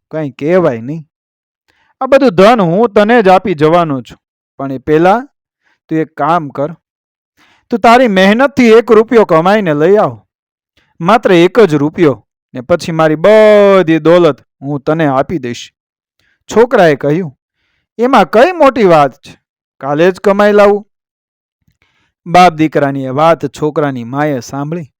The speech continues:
એને થયું કે મારા લાડકાથી મહેનત મજૂરી કેમ થશે? સવારે એણે દીકરાને બોલાવ્યો, પાલવને છેડેથી એક રૂપિયો કાઢીને આપ્યું, કહ્યું, "જો બેટા, ગામથી બહાર પેલા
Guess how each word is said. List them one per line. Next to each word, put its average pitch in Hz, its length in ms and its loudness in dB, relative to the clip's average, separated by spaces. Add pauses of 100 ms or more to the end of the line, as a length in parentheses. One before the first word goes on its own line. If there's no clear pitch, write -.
(680)
એને 175 260 -2
થયું 180 480 -2 (300)
કે 151 80 -8
મારા 165 420 2
લાડકાથી 175 720 0
મહેનત 160 500 -6
મજૂરી 147 440 -2
કેમ 202 420 -2
થશે? - 460 -12 (600)
સવારે 156 440 0
એણે 143 200 -8
દીકરાને 147 520 -2
બોલાવ્યો, 160 640 2 (680)
પાલવને 214 520 -2
છેડેથી 190 460 0
એક 151 160 -6
રૂપિયો 151 380 -2
કાઢીને 135 440 -8
આપ્યું, 117 380 -12
કહ્યું, 120 540 -6 (380)
"જો 151 120 -6
બેટા, 165 400 -4 (880)
ગામથી 220 500 0
બહાર 196 320 2
પેલા 190 280 0